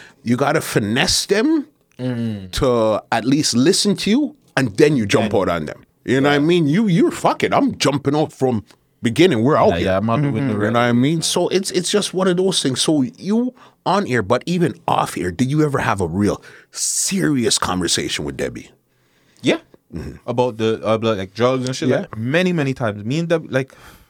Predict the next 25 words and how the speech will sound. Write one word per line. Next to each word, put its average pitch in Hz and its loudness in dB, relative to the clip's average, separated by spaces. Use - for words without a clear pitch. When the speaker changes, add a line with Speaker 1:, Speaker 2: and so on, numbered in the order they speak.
Speaker 2:
I 123 0
wanna 165 2
say 185 0
one 170 2
of 160 2
the 147 2
last 127 2
times 147 -2
I 120 2
spoke 139 -4
to 156 0
her, 185 -2
I 110 -6
had 117 4
a 113 4
real 110 0
conversation 107 -8
with 95 -6
her. 85 -8
And 98 -6
it - -8
was 110 -6
funny 127 -4
too, 123 -10
'cause, 104 -8